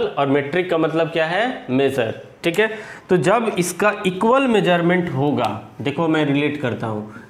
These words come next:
कहने का मतलब क्या, Equal measurement, है ना। अब देखो पहले ये बात, measurement, clear। अब देखो ये isometric कहाँ से आया था, आपको पता है isometric किसका part था,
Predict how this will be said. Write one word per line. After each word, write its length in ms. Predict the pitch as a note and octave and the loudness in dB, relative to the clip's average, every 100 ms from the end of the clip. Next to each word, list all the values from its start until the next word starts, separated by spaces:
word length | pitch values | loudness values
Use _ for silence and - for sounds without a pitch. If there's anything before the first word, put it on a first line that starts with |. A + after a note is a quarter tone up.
| - | -8
कहने 280 | D3 E3 F#3 | -2 0 0
का 100 | F#3 | 2
मतलब 360 | E3+ E3+ E3+ D3+ | 0 0 -2 0
क्या, 180 | F3 G#3 A3 - - - - D#3+ | -2 -2 -4 -12 -18 -20 -4 -2
Equal 600 | D#3 D#3+ F3 G3+ A#3+ B3 - - - | -2 0 2 4 2 -2 -8 -18 -4
measurement, 840 | B2 C3+ C3 C#3 B2 A2+ G#2+ - - - - - - - - B2+ | 0 2 2 2 2 0 -2 -8 -14 -20 -20 -20 -20 -20 -16 -10
है 60 | |
ना। 140 | B2+ C#3 - - - - - F#3+ | -10 -12 -16 -20 -20 -20 -8 -2
अब 140 | G#3+ | 0
देखो 200 | G3+ G#3 G#3+ | 2 2 2
पहले 300 | F#3+ E3+ F3+ | 2 2 4
ये 160 | D3+ | 2
बात, 340 | B2+ A2+ G#2+ - | 0 -2 -6 -6
measurement, 920 | A#2+ B2 B2 C3+ A#2 A#2 A2+ A2 - - - - - - - - - - - - - - - - | -2 0 0 0 2 0 0 -4 -10 -20 -20 -20 -20 -20 -20 -20 -20 -20 -20 -20 -20 -20 -20 -20
clear। 460 | - D#3 F3 F3 - - G#3 | -4 -2 0 -4 -10 -4 -2
अब 120 | A3+ | 0
देखो 200 | A3 A#3+ | 2 2
ये 140 | A3+ | 2
isometric 720 | A3+ E3+ F3+ G3+ G#3+ G3+ G#3+ G3+ | 2 0 0 0 0 2 0 0
कहाँ 200 | D#3+ F3+ | 0 0
से 120 | F#3 | 2
आया 160 | E3 E3 | 2 2
था, 440 | E3 E3+ - - - | 0 -4 -8 -8 0
आपको 280 | D3 D3 F#3+ | 0 2 0
पता 280 | D#3+ D3+ E3 | 2 2 0
है 240 | D3+ E3+ | 0 0
isometric 760 | C#3 C#3 C#3 F3+ D#3 D#3+ F3 E3+ | 0 0 0 2 2 2 0 0
किसका 320 | C#3 - E3+ | -4 -2 -4
part 300 | - D3 C3+ | 0 -2 -2
था, 540 | - D#3 F3+ A3+ - | -2 0 0 -2 -6